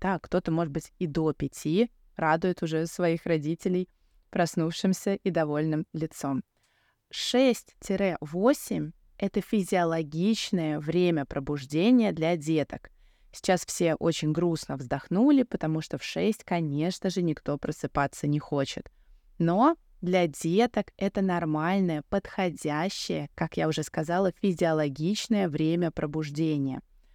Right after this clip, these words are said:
Что это значит? Это значит, что детки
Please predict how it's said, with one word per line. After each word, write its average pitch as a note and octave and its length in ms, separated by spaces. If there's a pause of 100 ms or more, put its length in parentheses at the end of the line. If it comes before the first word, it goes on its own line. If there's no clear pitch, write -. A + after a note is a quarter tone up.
(280)
Что - 240
это B3+ 180
значит? E3 560 (320)
Это D4 240
значит, F3+ 580
что E3 460 (240)
детки E3+ 540